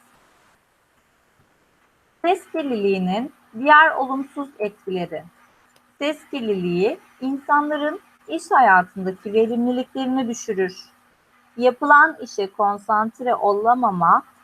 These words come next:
hata yapma, iş kazası gibi sonuçlara yol açar. Öğrencilerde başarıyı olumsuz etkiler. Okuduğunu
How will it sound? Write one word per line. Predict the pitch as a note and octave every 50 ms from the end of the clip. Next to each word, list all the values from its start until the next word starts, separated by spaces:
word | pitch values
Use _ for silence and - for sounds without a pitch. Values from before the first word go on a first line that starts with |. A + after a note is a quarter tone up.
| _ -
hata | C4 C4 C4 C4 - D#4 D4 D4+ D#4+
yapma, | D#4+ D4 A#3+ G3+ G3 - - F#3 E3+ E3 F#3 A3+ C#4 - _ _ _ -
iş | - D4 D4 - -
kazası | - B3 A3+ G3 F#3+ G3 F#3 F#3+ F#3+ G3 - G3
gibi | F#3+ G#3 G3 G3 A3+
sonuçlara | - - C4+ C4 C4 B3+ - - - C4 B3+ C4
yol | B3+ B3+ A#3+ G#3+
açar. | G#3 G#3 G#3 - - G3+ F#3 F#3 - _ - - _ _ _ _ _ _ _ _ _ _ _ _ _ _ _ _ _ -
Öğrencilerde | A3 A3 A3+ A3 A3 G#3+ G#3 G#3 G#3+ G3+ G#3 A3 G#3+ G#3 G#3+ G3+ B3+ B3+ B3
başarıyı | D4 C#4+ - D4+ C4+ A3 G3+ G3 G3+
olumsuz | G#3+ A3+ B3 B3+ B3+ - - C#4 B3+ C4
etkiler. | C4 B3 C4 - - A3+ G3+ F3+ E3+ F3+ F#3 - - - _ _ _ _ _ _ _ _ _ _ _ -
Okuduğunu | B3+ C4 - - D4+ D4+ B3+ D#4 E4 F#4+ A#4